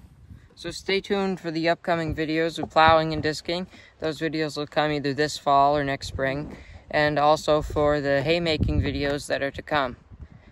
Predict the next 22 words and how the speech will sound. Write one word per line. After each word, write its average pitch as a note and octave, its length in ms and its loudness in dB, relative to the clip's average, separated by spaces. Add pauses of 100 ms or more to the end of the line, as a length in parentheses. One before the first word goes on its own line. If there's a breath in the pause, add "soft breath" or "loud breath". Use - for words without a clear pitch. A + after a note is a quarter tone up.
We D3+ 140 0
also D3 300 2
picked - 300 -6
up D3+ 140 -2
a C#3+ 60 -4
couple D#3+ 300 0
more D3 200 -2
fields D3 380 -6
this C#3+ 240 -10
year, C3 240 -6 (200 soft breath)
so C#3+ 180 -6
there C#3+ 100 0
will C#3 80 -2
be C#3+ 180 -4
a C3+ 40 -2
few D3 200 -6
more C#3+ 180 -2
videos, B2+ 500 -6
and C3 140 -8
they'll B2+ 80 -8
be C3 160 -6
longer C3 560 -4